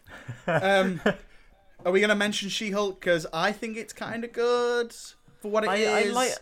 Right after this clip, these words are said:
Speaker 2: I like some of it. I think the one with, uh,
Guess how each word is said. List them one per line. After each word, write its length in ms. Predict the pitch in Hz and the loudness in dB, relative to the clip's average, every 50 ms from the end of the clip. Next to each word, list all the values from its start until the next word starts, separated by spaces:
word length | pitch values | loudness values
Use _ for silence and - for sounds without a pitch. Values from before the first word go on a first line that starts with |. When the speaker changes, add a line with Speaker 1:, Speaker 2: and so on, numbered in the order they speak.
| - - _ _ - | -10 -20 _ _ -4
Speaker 2:
I 80 | 175 196 | -2 -2
like 260 | 202 202 226 233 233 | 0 0 -2 -2 -2
some 240 | - - - 208 185 160 | -4 -6 -4 -2 -2 -2
of 80 | 127 117 | 0 0
it. 60 | 110 | -2
I 60 | - | -2
think 360 | 120 - - 196 214 190 - - - | -4 -4 -4 -4 -4 -4 -8 -16 -16
the 140 | 151 151 160 | -10 -8 -4
one 260 | 151 165 170 165 151 | -4 -2 -2 -2 -2
with, 480 | 147 151 147 143 131 - - - - - - | 0 0 0 0 0 -4 -12 -20 -20 -10 -4
uh, 540 | - 135 139 135 135 135 131 131 131 131 | -2 0 0 2 2 2 2 2 2 0